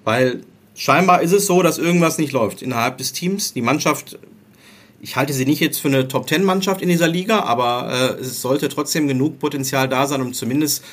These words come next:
eine solide Rolle in der dritten Liga zu spielen.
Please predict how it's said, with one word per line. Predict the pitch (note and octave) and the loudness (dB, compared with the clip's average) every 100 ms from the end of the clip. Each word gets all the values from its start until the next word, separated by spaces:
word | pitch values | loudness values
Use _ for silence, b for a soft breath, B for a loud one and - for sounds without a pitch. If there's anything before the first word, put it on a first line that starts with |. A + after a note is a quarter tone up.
| B B | B B
eine | C3 | -4
solide | A#2+ B2+ A#2 E3+ E3+ | 2 0 0 0 2
Rolle | C#3 C#3+ D3 | 2 4 4
in | |
der | C3 | 2
dritten | A2+ C3 C3 | 0 -4 -6
Liga | B2 A#2+ | -6 -8
zu | - A2 | -8 -12
spielen. | - G#2 G#2 | -14 -14 -14